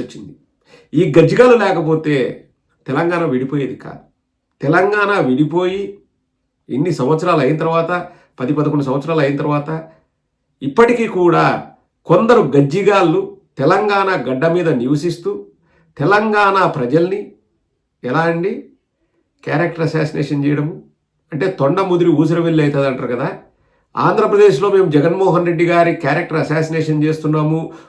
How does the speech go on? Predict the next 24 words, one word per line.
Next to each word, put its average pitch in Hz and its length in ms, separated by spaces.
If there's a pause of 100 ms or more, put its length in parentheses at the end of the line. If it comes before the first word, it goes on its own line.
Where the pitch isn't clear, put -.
(140)
వారి - 240
కుటుంబ 170 320
సభ్యుల్ని 165 420
బజారుకి 147 420
ఈడుస్తున్నాము, 151 580 (420)
మేము 185 220
ఏమి 165 320
చేసినా 175 360
చెల్లుబాటు 156 540
అవుతుంది, 151 440 (480)
జగన్మోహన్ 170 540
రెడ్డి 170 180
గారు 165 180
మంచి 143 260
వ్యక్తి 165 280
కదా, 156 220 (160)
మేము 135 180
ఏం 151 160
చేసినా 170 240
జగన్మోహన్ 151 480
రెడ్డి 151 180
గారు 156 260
ఏమీ 143 320
అనట్లేదు, 151 600